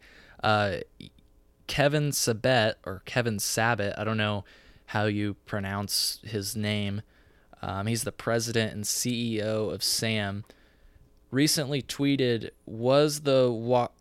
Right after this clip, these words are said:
Wa-, Waukesha, Waukesha? Is it Wauke-, yeah, I think it was Waukesha.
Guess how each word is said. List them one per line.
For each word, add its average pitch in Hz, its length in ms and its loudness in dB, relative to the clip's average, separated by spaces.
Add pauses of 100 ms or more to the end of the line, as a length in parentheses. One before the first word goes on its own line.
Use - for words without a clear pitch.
Wa-, 113 200 -2 (420)
Waukesha, 151 720 -2
Waukesha? 147 840 -2 (100)
Is - 100 -8
it - 80 -8
Wauke-, - 400 -2
yeah, 123 160 2
I - 20 4
think 135 160 -4
it 131 60 -4
was 117 140 -4
Waukesha. 127 680 -2